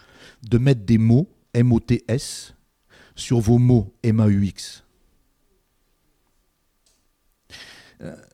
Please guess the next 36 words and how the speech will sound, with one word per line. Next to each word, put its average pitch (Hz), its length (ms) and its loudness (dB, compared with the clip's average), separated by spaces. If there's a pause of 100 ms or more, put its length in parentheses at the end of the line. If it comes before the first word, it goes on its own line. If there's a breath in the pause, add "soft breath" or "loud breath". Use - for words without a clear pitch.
(180)
une 135 120 0
personne 160 360 -2
de 156 80 -2
confiance, 151 460 -2
j'en 135 120 -4
ai 127 60 -2
parlé 127 200 -2
un 135 80 -2
petit 123 140 -8
peu 123 180 -2
hier, 139 340 -2
c'est 120 500 -4
une 113 180 -6
personne 120 380 -6
fiable. 113 480 -10 (1300)
C'est - 220 -6
quelqu'un 143 480 -2
qui, 135 200 -6
oui, 123 180 -4
c'est 143 140 -6
rare, 110 340 -8 (100)
c'est - 120 -12
vrai. 110 180 -6 (840 soft breath)
C'est 117 140 -4
très 131 180 0
rare, 104 480 -4
mais 120 300 0
devenez 131 420 2
des 175 100 -6
personnes 98 300 -8
fiables. 104 340 -10 (1400 soft breath)
Des 120 100 0
personnes 127 380 0
fiables, 135 360 -2
des 123 100 0
personnes 147 440 0